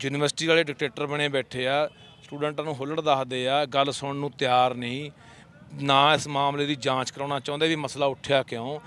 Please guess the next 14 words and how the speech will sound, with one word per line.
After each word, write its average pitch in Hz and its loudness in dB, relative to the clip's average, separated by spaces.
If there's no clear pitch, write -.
ਇਹ 151 6
ਅੱਜ 139 2
ਦਾ 151 2
ਨਹੀਂ, 170 -4
ਮੈਂ 165 -2
ਪੈ-, 151 0
ਕਹਿ 151 6
ਰਿਹਾ 165 0
ਵੀ 180 -2
ਪਿਛਲੇ 156 -2
ਦਸ 139 2
ਪੰਦਰਾਂ 143 0
ਸਾਲ 131 4
ਤੋਂ 147 -4